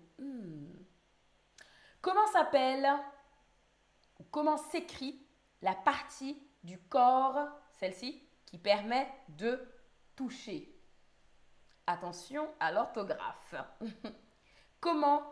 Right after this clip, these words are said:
écrit-on cette partie du corps ? Bonsoir Diane. Salut Naj Naj, super, tu es prête. Arsène dit, quelle prof difficile.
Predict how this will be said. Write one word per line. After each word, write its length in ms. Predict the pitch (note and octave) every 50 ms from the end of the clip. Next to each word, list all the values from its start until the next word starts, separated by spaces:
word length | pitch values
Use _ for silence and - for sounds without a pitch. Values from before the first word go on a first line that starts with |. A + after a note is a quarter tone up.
| - - -
écrit-on 600 | D4 - - - C4 - - - A3+ A3 A3+ A3 - _ _
cette 580 | - - - A3 G#3 G#3 - - - - - -
partie 520 | C4 B3 - - - - - A3+ A#3 - - - - -
du 260 | E3+ E3+ F3+ F#3 F#3+ - - _ _ -
corps ? 500 | A3+ G#3+ G#3 F3+ D3+ D3+ D3+ D#3+ C#3 - - - - _ _ _ _ _ _ _ _ _ _ _ _ _ _ _ _ _ _ _ _ _ _ _ _ _ _ _ _ _ _ _ _ _ - - _ _ _ _ _ -
Bonsoir 360 | F3 F#3+ - A3+ G#3 G#3 G#3
Diane. 560 | E3+ G3+ C4 C#4+ C#4+ C#4 C#4+ C#4+ C#4+ C#4+ C#4 - - - - - _ _ _ _ _ _ _ _ _
Salut 640 | - - - - - D4 B3+ B3+ B3+ B3+ C#4 C#4+ C#4
Naj 300 | B3+ A#3+ A3 A3+ - -
Naj, 280 | A#3 C4+ C4+ C#4 C#4 C4+
super, 600 | - - - C4+ C4 - - C#4 C4+ B3+ B3+ B3+
tu 140 | - - A3
es 80 | F#3
prête. 640 | - - - - - - C4 B3 - - - - A3+ F#3+ F#3 - - -
Arsène 400 | A3+ A3 - - - A#3+ A#3+ A3+
dit, 180 | G#3 A3+ A3+ - - -
quelle 140 | A3 G3+ -
prof 280 | - - G3+ G3 F#3+
difficile. 640 | E3+ F#3+ G3 - G3 F#3+ - - - F#3 F3+ D#3+ D3